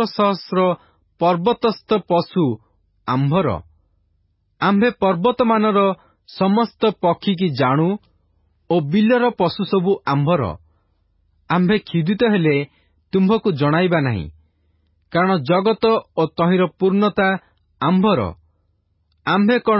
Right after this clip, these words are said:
ବୃଷ ମାଂସ ଭୋଜନ କରିବା, ଅବା ଛାଗ ରକ୍ତ ପାନ କରିବା? ତୁମ୍ଭେ ପରମେଶ୍ୱରଙ୍କ ଉଦ୍ଦେଶ୍ୟରେ ଧନ୍ୟବାଦ ରୂପ ବଳି ଉତ୍ସର୍ଗ କର ଓ ସର୍ବପରିସ୍ଥଙ୍କ ଉଦ୍ଦେଶ୍ୟରେ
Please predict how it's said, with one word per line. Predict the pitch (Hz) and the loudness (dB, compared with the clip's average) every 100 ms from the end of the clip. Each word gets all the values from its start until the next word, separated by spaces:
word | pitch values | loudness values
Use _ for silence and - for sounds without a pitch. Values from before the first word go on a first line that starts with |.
| 160 | 0
ବୃଷ | 156 156 214 | -2 -2 0
ମାଂସ | 208 208 190 - 196 180 - _ - | 0 0 -2 0 0 0 -6 _ -16
ଭୋଜନ | 98 135 135 196 | -4 -2 0 0
କରିବା, | 220 226 233 120 95 _ _ _ _ _ _ | 0 0 0 -2 -6 _ _ _ _ _ _
ଅବା | 160 180 185 175 - _ _ | -2 2 2 0 -6 _ _
ଛାଗ | - 165 160 202 | -4 -2 0 2
ରକ୍ତ | 214 - - 214 | 0 -2 -2 -2
ପାନ | - 147 139 170 | 0 0 0 0
କରିବା? | 226 240 143 90 - _ _ _ _ _ - | 0 0 -2 -4 -12 _ _ _ _ _ -2
ତୁମ୍ଭେ | 220 208 226 | 0 2 0
ପରମେଶ୍ୱରଙ୍କ | - 196 214 247 240 247 233 233 | 0 0 2 0 0 -2 0 0
ଉଦ୍ଦେଶ୍ୟରେ | 180 151 185 - 175 160 160 - _ _ | 0 0 -2 0 2 2 0 -6 _ _
ଧନ୍ୟବାଦ | 107 104 165 208 247 233 208 | -10 -2 0 2 2 2 2
ରୂପ | 208 202 196 185 | 0 0 0 0
ବଳି | 156 170 170 147 - _ _ - | 2 2 2 0 -6 _ _ -4
ଉତ୍ସର୍ଗ | 175 - - 220 208 208 | -4 -4 -2 -2 0 -2
କର | 147 104 80 - _ _ _ _ _ _ _ _ | -2 -4 -6 -14 _ _ _ _ _ _ _ _
ଓ | 175 196 | -2 -2
ସର୍ବପରିସ୍ଥଙ୍କ | - 165 147 208 226 220 - - 214 226 | 0 -2 0 -2 0 -2 -2 -4 -2 0
ଉଦ୍ଦେଶ୍ୟରେ | 165 123 117 202 - 165 | 0 0 -2 -2 0 0